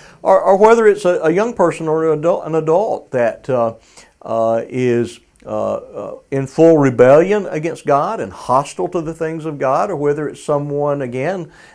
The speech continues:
that, uh, would just simply be neglectful. They, they are, uh, just have never had the opportunity to think about the gospel. They're not necessarily hospi-, hostile,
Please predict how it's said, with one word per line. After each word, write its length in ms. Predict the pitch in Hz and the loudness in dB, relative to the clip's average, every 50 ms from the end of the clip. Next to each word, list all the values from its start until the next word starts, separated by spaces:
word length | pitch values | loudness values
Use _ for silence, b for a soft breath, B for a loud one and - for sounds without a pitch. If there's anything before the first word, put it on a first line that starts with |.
| B - | B -6
that, 440 | 127 135 139 139 139 - - - 147 | -2 -2 0 0 -2 -4 -6 -4 0
uh, 200 | 135 131 131 135 | 0 2 2 0
would 160 | 143 147 151 | -2 -4 -6
just 220 | 147 190 233 - - | -8 -8 -10 -8 -8
simply 280 | - 254 - 214 240 | -8 -6 -4 -4 -4
be 160 | 220 214 240 | -4 -4 -6
neglectful. 880 | 233 226 226 214 185 185 175 180 185 180 - - - _ - - 87 90 | -6 -6 -8 -8 -6 -4 0 0 0 0 -2 -6 -12 _ -14 -12 -12 -8
They, 200 | 95 107 117 117 | -6 -6 -6 -6
they 340 | - 113 120 127 131 131 135 | -6 -4 -2 -2 0 0 0
are, 260 | 131 123 120 117 120 B B B B B _ | 0 0 -2 -4 -6 B B B B B _
uh, 200 | - 107 107 107 | -12 -10 -8 -8
just 360 | 113 120 151 160 160 - _ - | -6 -6 -8 -8 -8 -14 _ -6
have 240 | 139 151 147 143 | -2 -2 -2 0
never 340 | 131 123 123 131 131 151 147 | 0 0 0 2 2 0 -2
had 220 | 135 143 139 139 139 | -2 -2 -4 -4 -4
the 120 | 139 123 | -4 -4
opportunity 580 | 117 123 - 131 127 - 143 139 139 143 151 151 | -4 -4 -4 -8 -10 -8 -8 -8 -6 -8 -10 -12
to 160 | 147 131 101 | -12 -12 -12
think 260 | - - 127 131 131 | -8 -8 -8 -6 -6
about 260 | 165 147 147 147 143 | -6 -4 -4 -4 -4
the 60 | 156 | -6
gospel. 460 | 143 131 127 131 135 - - - 233 233 | -4 -2 -2 -2 -4 -4 -6 -6 -4 -4
They're 140 | - 107 | -4 -4
not 280 | 120 127 127 127 - B B B B B B B B B | -2 -2 -2 -2 -4 B B B B B B B B B
necessarily 680 | - 135 147 147 - 143 - - 147 135 135 117 113 | -2 -2 -2 -2 -4 -8 -4 -2 0 0 0 0 -2
hospi-, 680 | 110 - - 151 156 185 - - - - 190 - - | -4 0 2 4 4 4 2 -2 -4 -4 -4 -4 -2
hostile, 580 | - - 175 185 190 - - 202 196 190 190 B | 0 2 2 2 2 0 0 0 0 0 -2 B